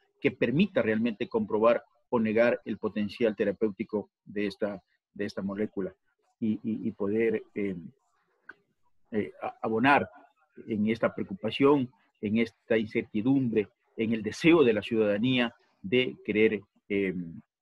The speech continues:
eh, salir adelante y curarse de, de, de, este, de esta emergencia sanitaria.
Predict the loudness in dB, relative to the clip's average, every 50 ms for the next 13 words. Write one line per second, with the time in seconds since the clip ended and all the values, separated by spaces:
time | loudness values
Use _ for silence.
0 | _ _ _ _ _ _ _ -16 -16 -16 -16 -18 -20 -20 _ _ _ _ -4 -2
1 | 0 4 4 4 4 4 2 0 0 -4 -6 -4 -2 2 2 2 2 0 -4 -6
2 | -6 -8 _ _ _ _ _ _ -10 -6 -4 -4 -2 -4 -6 -6 -10 -14 _ _
3 | _ _ _ _ -8 -4 -4 -4 -4 -6 -6 -4 -4 -4 -4 -4 -4 -4 -4 -4
4 | -4 -4 -6 -6 -4 -4 -4 -4 -4 -4 -6 -8 -8 -6 -6 -6 -6 -4 -2 -2
5 | -2 -2 -2